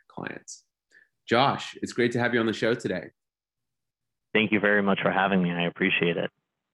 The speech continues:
Speaker 1: No problem. Are you ready to get started?
Speaker 2: Let's do it.
Speaker 1: Perfect. So, Josh, to start off, why don't you tell us a little bit about the firm,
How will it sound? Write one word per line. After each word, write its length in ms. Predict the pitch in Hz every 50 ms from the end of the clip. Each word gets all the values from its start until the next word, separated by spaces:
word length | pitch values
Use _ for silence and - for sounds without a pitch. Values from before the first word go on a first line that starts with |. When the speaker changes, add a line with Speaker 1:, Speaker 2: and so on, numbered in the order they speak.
| _ _
Speaker 1:
No 200 | 110 110 120 117
problem. 640 | 117 123 120 117 131 156 147 123 95 95 90 92 -
Are 80 | - 104
you 140 | 107 107
ready 220 | 104 113 113 120 113
to 60 | 110
get 140 | 107 110 -
started? 420 | - - 113 113 127 151 170 170 - _ _ _ _ _ _ _ _ _ _ _ _ _ _ _
Speaker 2:
Let's 200 | 101 95 87 - - -
do 180 | - 92 92
it. 140 | 90 87 - - _ _ _ _ _ _ _ _ _ _ _ _
Speaker 1:
Perfect. 560 | 117 139 156 - 170 120 - - - - -
So, 420 | - 143 139 135 135 127 131 - - _ _ _ _ _ _ _ _ _ _
Josh, 400 | - 147 147 147 147 139 - -
to 80 | - 131
start 320 | - - 185 190 196 160
off, 320 | 131 120 120 123 123 - - _ _ _
why 160 | - - 143
don't 120 | 175 175
you 80 | 170 170
tell 180 | 139 - 151
us 120 | 117 143 -
a 60 | 131
little 220 | 120 120 123 127
bit 120 | 117 131 127
about 320 | 123 110 127 113 113 110
the 80 | - 107 -
firm, 540 | _ 113 107 104 104 104 104 107 110 110 123